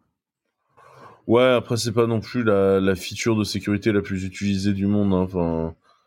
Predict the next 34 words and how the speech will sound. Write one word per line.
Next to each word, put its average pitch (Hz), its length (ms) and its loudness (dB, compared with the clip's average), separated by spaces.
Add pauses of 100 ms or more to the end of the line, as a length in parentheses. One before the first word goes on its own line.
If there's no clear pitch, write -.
(280)
très 98 200 -2
concrètement, 104 680 0
on 101 100 0
utilise 92 320 -6
tous 104 200 -4
des 95 120 0
disques 95 300 -4
chiffrés, 98 400 -4
euh... 101 960 0 (880)
Enfin, 92 560 0 (480)
il 113 140 -2
y 104 80 2
a, 104 240 4
il 101 60 0
y 104 60 2
a, 95 140 2
il 98 260 -4
y 110 80 2
a 113 40 4
des 120 160 2
choses 143 280 -2
pénibles, 123 380 -2
mais 98 140 -2
c'est 92 160 -16
pas 107 160 0
non 104 140 -2
plus, 107 260 -8
enfin, 98 180 -8
je - 80 -8
suis - 80 -16
pas 110 100 -2
non 101 140 -2
plus, 104 340 -6
euh, 85 440 -2